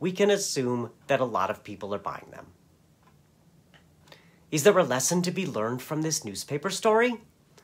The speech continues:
Well, Switzerland is focused on convincing children to eat bugs because they know that kids are curious. They know that kids are open to new things.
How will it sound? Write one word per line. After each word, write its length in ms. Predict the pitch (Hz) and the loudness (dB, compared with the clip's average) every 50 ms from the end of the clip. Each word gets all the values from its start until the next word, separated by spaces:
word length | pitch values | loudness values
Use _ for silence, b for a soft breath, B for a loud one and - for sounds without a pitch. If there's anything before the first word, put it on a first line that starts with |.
| b b b b b b b b b b b b b b b b b b b b b - | b b b b b b b b b b b b b b b b b b b b b 8
Well, 460 | - 269 269 233 220 220 226 208 180 b b b b b b b b - | 10 12 12 12 12 10 6 2 -2 b b b b b b b b -6
Switzerland 720 | - - - - 269 302 - - 262 247 220 202 202 202 190 | -2 -2 0 2 2 4 4 6 4 6 8 6 6 8 6
is 120 | 214 202 | 4 4
focused 460 | - - - 143 143 - 156 151 - 143 | 2 -2 -4 -4 -2 -2 -2 -2 0 0
on 140 | 135 135 | -2 -2
convincing 560 | 135 - 151 131 - 127 110 - - 175 180 - | -2 -2 -4 -4 -4 -4 -6 -4 -2 -2 -2 -4
children 580 | - 131 120 113 107 110 113 107 107 113 110 - | -4 -4 -4 -6 -4 -4 -4 -4 -4 -6 -8 -8
to 160 | - 139 139 | -8 -8 -6
eat 280 | 104 139 139 139 - - _ _ - | -6 -6 -6 -6 -8 -12 _ _ 0
bugs 400 | 117 104 101 101 - - - - - _ - | 0 0 0 -2 -4 -6 -6 -8 -12 _ -4
because 440 | - 202 196 - 175 180 180 180 - | -4 -2 0 2 2 2 2 0 -2
they 200 | - 170 175 175 | -4 -2 -2 -2
know 400 | 151 123 107 104 107 107 110 113 | -2 -2 -2 -2 -2 -2 -4 -6
that 260 | 107 120 113 - - | -6 -8 -8 -8 -10
kids 400 | - - - 98 95 92 - 104 | -14 -12 -12 -12 -10 -8 -8 -8
are 100 | 95 92 | -8 -8
curious. 680 | - - - 156 - - - - - - - - - _ _ _ b b b b b b b b b b b b b b b b b b - | -10 -12 -12 -10 -12 -14 -14 -12 -12 -10 -10 -12 -14 _ _ _ b b b b b b b b b b b b b b b b b b -4
They 140 | 107 104 | -4 0
know 220 | 117 151 214 214 185 | 4 6 8 8 8
that 180 | 156 143 - | 6 2 -2
kids 200 | - 143 131 - | -2 -4 -4 -2
are 120 | 131 123 113 | -2 -2 -2
open 240 | 104 104 - 113 - | -2 -2 -4 -4 -2
to 100 | 131 135 | 0 0
new 160 | 156 175 180 | 2 0 2
things. 540 | 180 233 233 220 190 131 - - - - | 4 4 6 6 6 2 0 -4 -8 -10